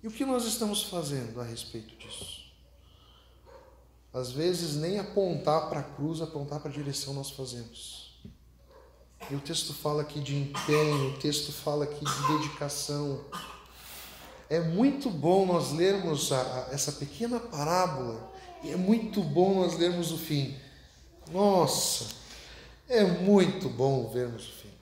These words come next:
Todo mundo aqui gosta de um ambiente alegre, de um ambiente feliz.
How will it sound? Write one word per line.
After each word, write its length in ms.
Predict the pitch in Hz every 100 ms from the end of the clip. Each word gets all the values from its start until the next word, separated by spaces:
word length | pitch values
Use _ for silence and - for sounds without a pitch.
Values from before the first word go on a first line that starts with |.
| - - - -
Todo 200 | 185 160
mundo 240 | 165 151
aqui 180 | - 147
gosta 580 | 131 151 151 - - 131
de 200 | 120 143
um 80 |
ambiente 440 | 135 131 139 139 135
alegre, 560 | 123 135 127 120 120 - - - -
de 140 | 120 131
um 100 | 143
ambiente 460 | 139 139 143 139
feliz. 1300 | - - 127 139 135 139 - - - - - - -